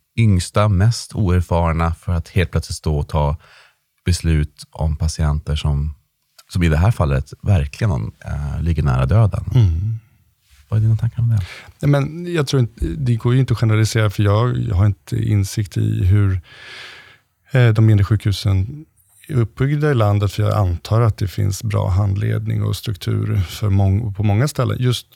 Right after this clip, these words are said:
Speaker 2: när vi, där jag jobbade i Örnsköldsvik var det inte så under just den perioden. Det fanns en medicinbakjour, men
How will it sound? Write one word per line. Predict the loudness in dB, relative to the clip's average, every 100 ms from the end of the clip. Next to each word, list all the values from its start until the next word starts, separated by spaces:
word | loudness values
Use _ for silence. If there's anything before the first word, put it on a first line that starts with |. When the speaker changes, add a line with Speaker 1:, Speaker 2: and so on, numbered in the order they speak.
| -4
Speaker 2:
när |
vi, | -2 -2
där | -2
jag | 0 0
jobbade | -2 -2
i | -2
Örnsköldsvik | -2 -4 -4 -4 _
var | -6 -2
det | -2 -4 -8 -10 -14 -14 -4 0
inte | 0 0 -4
så | -2 -2 0
under | 0 0
just | -2 -2
den | -4 -4
perioden. | -4 -4 -4 -8 -10 -14 -6
Det |
fanns | -4 0 2 0 0
en | -2
medicinbakjour, | 0 2 2 2 0 -2 0
men | 0 2 0